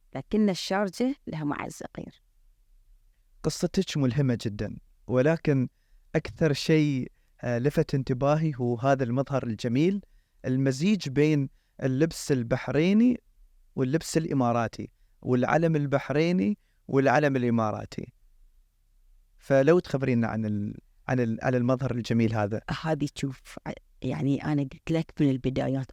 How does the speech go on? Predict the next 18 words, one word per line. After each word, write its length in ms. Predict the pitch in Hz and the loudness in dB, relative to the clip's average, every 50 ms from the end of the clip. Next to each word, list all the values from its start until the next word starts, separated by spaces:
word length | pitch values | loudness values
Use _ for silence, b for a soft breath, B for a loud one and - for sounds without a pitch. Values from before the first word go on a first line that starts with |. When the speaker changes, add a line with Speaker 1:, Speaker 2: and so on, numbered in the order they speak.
| - | -8
Speaker 1:
أحب 320 | 151 - - - 151 139 143 | -8 -6 -6 -6 -4 -2 0
أميز. 540 | 135 135 131 131 131 127 127 127 - - - _ _ _ _ _ - | 2 2 2 0 -2 -4 -6 -8 -10 -14 -20 _ _ _ _ _ -6
Speaker 2:
هي. 220 | - 123 113 104 - _ _ _ _ _ _ _ _ _ _ | -4 -2 -2 -2 -4 _ _ _ _ _ _ _ _ _ _
Speaker 1:
فأنا 460 | - 143 131 - - 180 185 180 170 | -4 -2 -2 0 0 0 2 2 0
لبست، 420 | 165 156 143 196 190 - - - _ _ _ _ _ _ _ _ _ _ - | 0 0 0 0 0 0 -4 -14 _ _ _ _ _ _ _ _ _ _ -16
سويت 380 | - - 151 156 156 175 170 - - | -8 -4 -2 0 0 0 -2 -2 -2
لي 80 | 147 135 | -6 -4
هذا 240 | 131 151 147 139 139 | -4 -4 -4 -2 -2
اللباس 640 | 131 131 139 135 139 143 170 - - - - - - - - _ _ - - _ | -2 -2 -4 -2 0 0 0 0 -2 -6 -12 -16 -20 -20 -20 _ _ -20 -20 _
خاص 400 | - - 233 254 247 - - - | -6 0 2 2 2 0 -4 -6
بهذه 280 | 165 170 175 180 165 165 | -4 -2 0 0 0 -2
الدورة، 440 | 143 147 - 127 123 127 - 147 - _ _ _ _ - | -2 -4 -4 -4 -4 -6 -8 -12 -14 _ _ _ _ -2
لأن 220 | - 165 160 156 | 0 2 2 2
هي 140 | 147 147 147 | 2 0 -2
دورة 280 | 139 156 156 156 160 | -2 -2 -2 -2 -2
عزيزة 580 | 156 - - - 135 123 143 165 175 170 156 175 | -4 -6 -8 -10 -10 -8 -4 -2 -2 0 0 0
علي 400 | - - 147 139 139 143 151 - _ _ _ _ _ _ - _ _ _ _ _ _ - | 0 0 0 -2 -2 -2 -4 -6 _ _ _ _ _ _ -20 _ _ _ _ _ _ -10
وعزيزة 680 | 123 127 - 135 135 135 165 180 170 151 165 170 175 180 | -8 -4 -2 -2 -2 -2 -2 -2 -2 0 0 -2 -2 -4